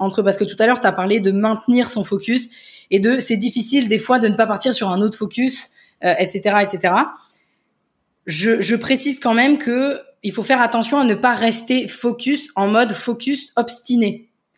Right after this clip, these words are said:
C'est pas la même chose. Et ça, c'est, c'est la grosse nuance entre être constant, finalement, être régulier dans ses efforts et rester sur son focus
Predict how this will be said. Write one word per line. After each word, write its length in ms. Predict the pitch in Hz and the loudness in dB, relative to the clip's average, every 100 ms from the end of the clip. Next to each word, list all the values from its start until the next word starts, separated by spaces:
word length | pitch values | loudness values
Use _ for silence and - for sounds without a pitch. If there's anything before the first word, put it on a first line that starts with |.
| _ _ | _ _
C'est 160 | - 220 | -8 -4
pas 160 | 302 294 | 2 2
la 120 | 262 | 4
même 140 | 240 | 2
chose. 380 | - 247 214 180 - | 0 0 0 -2 -4
Et 80 | 185 | -2
ça, 240 | 226 269 | 2 2
c'est, 300 | 269 233 202 | 2 0 0
c'est 140 | - | 0
la 120 | 190 190 | 0 -2
grosse 540 | 185 214 285 294 302 | -4 -2 0 2 2
nuance 560 | 240 233 226 247 - - _ _ _ | 2 4 2 2 -4 -6 _ _ _
entre 320 | 190 185 247 269 | -2 0 2 2
être 240 | 294 - | 2 0
constant, 600 | 226 233 240 - - 240 | -2 2 0 2 0 0
finalement, 440 | 247 196 175 185 196 | 0 0 0 0 -2
être 180 | - 190 | -2 -6
régulier 560 | 170 262 208 233 240 | 0 0 2 2 2
dans 140 | 208 202 | 2 0
ses 240 | 202 185 | 0 0
efforts 400 | 180 208 214 208 165 | 2 2 2 2 -2
et 80 | |
rester 340 | 165 208 208 233 | 0 0 2 -2
sur 160 | 214 | -2
son 160 | - 202 | -4 -4
focus 460 | 196 190 247 269 | -2 -2 -2 -4